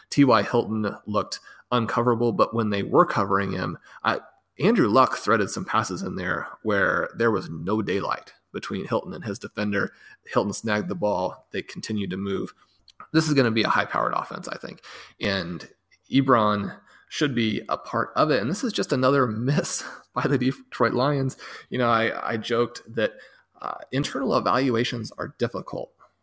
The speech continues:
for the Lions because you always have to ask yourself this hard question,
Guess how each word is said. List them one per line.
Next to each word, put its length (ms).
for 100
the 100
Lions 500
because 440
you 80
always 220
have 140
to 180
ask 160
yourself 380
this 160
hard 300
question, 520